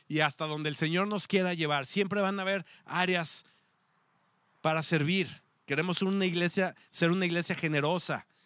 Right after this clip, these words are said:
que sirve a los demás por medio del instrumento de la humildad.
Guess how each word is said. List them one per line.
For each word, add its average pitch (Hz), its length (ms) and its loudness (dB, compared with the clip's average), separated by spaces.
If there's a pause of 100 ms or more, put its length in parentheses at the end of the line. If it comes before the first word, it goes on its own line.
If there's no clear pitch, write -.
(340)
que 127 140 -2
sirve 214 400 2
a 214 40 0
los 202 180 2
demás 160 560 -2 (260)
por 139 180 4
medio 156 540 2 (280)
del 117 160 -6
instrumento 131 680 -4
de 117 80 -6
la 117 100 -4
humildad. 104 520 -4